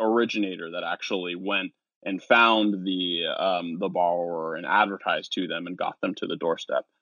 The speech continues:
Um, and that originator is similarly taking some sort of pound of flesh and, you know, so on and so forth. And so the point is, is, like, um, you know, I, there, there are um, there are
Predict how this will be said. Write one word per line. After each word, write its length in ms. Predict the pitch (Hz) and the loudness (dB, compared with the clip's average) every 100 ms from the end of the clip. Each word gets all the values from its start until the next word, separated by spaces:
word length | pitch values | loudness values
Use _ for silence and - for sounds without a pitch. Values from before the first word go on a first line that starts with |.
| _ _ 104 | _ _ 6
Um, 400 | 95 87 85 76 | 8 6 0 0
and 220 | 101 101 | 2 6
that 180 | 107 107 | 8 8
originator 580 | 104 104 95 98 95 95 | 8 6 4 0 0 -2
is 100 | - | 2
similarly 560 | 131 120 113 104 101 92 | 4 4 4 4 2 -2
taking 380 | 98 90 92 | -4 -6 -8
some 220 | - 90 90 | -6 -8 -4
sort 200 | 90 87 | -4 -4
of 80 | - _ _ - | -8 _ _ -8
pound 220 | - 92 | -2 -2
of 60 | 87 | -2
flesh 320 | - 76 - - | -4 -2 -2 -2
and, 300 | 104 95 - | -2 -4 -2
you 120 | - 110 | 2 2
know, 120 | - | 2
so 280 | - - 113 | 2 6 8
on 140 | 107 95 | 8 4
and 120 | 92 | -2
so 220 | - - | -6 -6
forth. 200 | - - _ _ _ - | -6 -8 _ _ _ 0
And 100 | 123 | 6
so 80 | 147 | 8
the 120 | 160 | 8
point 280 | 254 254 185 | 8 6 6
is, 200 | 143 120 | 4 2
is, 120 | 117 | 0
like, 340 | 110 113 98 - | 2 2 2 -2
um, 460 | 107 110 104 92 90 _ _ _ _ _ _ _ - | 0 2 0 -4 -8 _ _ _ _ _ _ _ 4
you 80 | 131 | 8
know, 140 | 123 | 8
I, 240 | 107 120 - - | 8 6 2 -2
there, 680 | 110 127 123 127 123 113 - | -4 4 8 10 10 8 6
there 300 | 113 123 120 | 6 6 6
are 560 | 113 113 113 110 104 - _ _ _ 113 | 8 8 8 6 0 -6 _ _ _ 0
um, 400 | 107 104 101 110 | 0 0 -6 -4
there 160 | 123 | -2
are 320 | 120 117 107 | 0 -2 -4